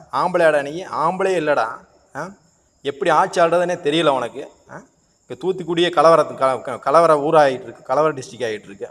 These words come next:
எல்லாம் மக்கள் செத்துக்கிட்டு இருக்கான், பன்னெண்டு, பதிமூணு பேர். எப்பயுமே நடக்காத ஒரு தமிழ்நாடு நடந்துகிட்டு இருக்கு. ஆ? என்னடா பண்ண போற நீ? சொல்லு.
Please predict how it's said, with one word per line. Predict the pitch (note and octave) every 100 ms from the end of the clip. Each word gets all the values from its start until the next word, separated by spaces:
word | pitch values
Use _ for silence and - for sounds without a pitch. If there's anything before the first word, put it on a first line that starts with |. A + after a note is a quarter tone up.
| -
எல்லாம் | B2+ C3+
மக்கள் | B2+ D#3
செத்துக்கிட்டு | B2 C#3+ D3+ D3
இருக்கான், | A#2+ A2+
பன்னெண்டு, | A#2+ B2+ C3
பதிமூணு | B2 B2+ A#2+
பேர். | B2 B2+ A2+
எப்பயுமே | A2+ - D3
நடக்காத | C3+ B2+ C#3 C3+
ஒரு | A2+
தமிழ்நாடு | - A#2+ B2+ A2+
நடந்துகிட்டு | G#2+ B2 A2
இருக்கு. | G2+ G2 - _ _ _ _ _ C3+
ஆ? | D#3+
என்னடா | D3+ D#3 F#3+
பண்ண | D3+ D3
போற | B2+ A#2+
நீ? | G#2+ A#2+ G#3+ - _ _ _ _ _ _ _ _ _
சொல்லு. | D3 D#3+